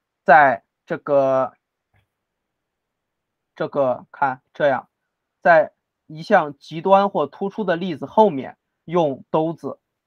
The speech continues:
在这个例子前面用“连”字。你看，如果我们把刚才这个句子用这个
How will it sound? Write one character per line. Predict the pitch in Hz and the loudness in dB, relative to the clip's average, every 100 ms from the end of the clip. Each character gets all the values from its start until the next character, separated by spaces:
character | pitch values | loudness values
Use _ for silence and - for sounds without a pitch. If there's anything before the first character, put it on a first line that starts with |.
| _ | _
在 | 185 | 2
这 | 180 190 | 4 0
个 | 151 135 123 - | 2 2 2 -2
例 | 175 202 151 | -6 -4 -4
子 | 135 127 | -8 -14
前 | - 139 123 | -8 -6 -4
面 | 165 160 - | -4 -6 -6
用 | 151 139 123 | -8 -6 -2
“连” | 131 120 143 | -2 -2 -4
字。 | 175 143 _ _ _ _ | -6 -8 _ _ _ _
你 | 147 147 | -10 0
看， | 185 156 143 _ _ | 2 2 0 _ _
如 | 170 196 | 0 4
果 | 220 | 6
我 | 185 151 | 4 0
们 | 175 | 2
把 | 139 | 2
刚 | - 202 208 | 4 2 2
才 | 160 143 | -4 -6
这 | |
个 | 170 165 | -6 -8
句 | 175 131 | -10 -12
子 | - 113 _ _ _ _ | -12 -16 _ _ _ _
用 | 175 190 | -4 -4
这 | 185 165 | -2 0
个 | 156 147 135 | 4 6 4